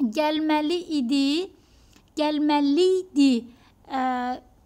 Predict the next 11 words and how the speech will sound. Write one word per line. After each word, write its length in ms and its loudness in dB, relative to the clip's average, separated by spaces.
bir 220 -2
növ 220 -2
ididən 1200 -4
əvvəlki 420 -4
o 40 -6
i 200 -8
saiti 460 -4
ixtisar 380 -4
olunur, 360 -2
onun 180 -2
yerinə, 380 -6